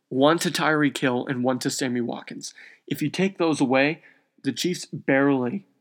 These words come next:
got over two hundred passing yards. So they really played well in terms of eliminating Tyreek Hill. He had one catch for forty-two yards. Travis Kelce, who a lot of people thought was gonna be a matchup problem,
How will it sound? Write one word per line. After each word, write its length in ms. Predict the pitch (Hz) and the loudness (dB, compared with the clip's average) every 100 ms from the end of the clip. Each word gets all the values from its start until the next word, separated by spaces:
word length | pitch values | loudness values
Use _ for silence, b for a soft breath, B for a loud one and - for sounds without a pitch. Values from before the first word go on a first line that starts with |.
| _ - _ - | _ -20 _ -2
got 240 | 139 131 | 2 2
over 300 | 147 131 120 | 2 2 2
two 200 | - 131 | 0 -2
hundred 320 | 123 120 - - | -2 -6 -10 -12
passing 340 | - - - - | -10 -8 -10 -14
yards. 340 | - - - _ _ _ _ _ _ _ _ _ | -14 -18 -20 _ _ _ _ _ _ _ _ _
So 420 | - - 135 131 - _ _ _ _ _ | -4 2 4 2 -4 _ _ _ _ _
they 240 | - 143 135 | 0 4 4
really 420 | 120 131 147 151 | 4 4 6 4
played 320 | 143 143 131 | 2 2 2
well 400 | 131 139 143 147 - _ _ | 2 2 0 -2 -10 _ _
in 140 | 139 120 | -6 -4
terms 280 | 147 127 | -2 -2
of 160 | 123 113 - | -2 -4 -4
eliminating 560 | 135 127 127 127 123 - | 0 2 2 0 0 -2
Tyreek 360 | - - 113 | -2 -4 -4
Hill. 220 | - - - _ | -6 -10 -12 _
He 160 | 139 | -4
had 220 | 127 131 | 0 0
one 220 | 120 135 131 | 2 0 0
catch 280 | 131 151 | -2 -2
for 120 | - - | -6 -8
forty-two 420 | 147 - - 64 | -4 -4 -4 -4
yards. 380 | 62 101 - - b b b b - | -4 -6 -10 -14 b b b b 0
Travis 340 | 151 143 135 | 4 4 4
Kelce, 480 | - 151 - 165 - - | 4 4 4 0 -2 -4
who 140 | 135 | 0
a 20 | |
lot 220 | 123 131 | 4 4
of 60 | 135 | 4
people 240 | 147 127 | 2 0
thought 220 | 120 135 139 | 0 0 0
was 120 | 123 | -2
gonna 160 | 139 | -2
be 140 | 120 127 | 0 0
a 20 | |
matchup 420 | 131 131 139 156 | 2 2 0 -4
problem, 440 | - 151 156 156 | -2 -2 -2 -6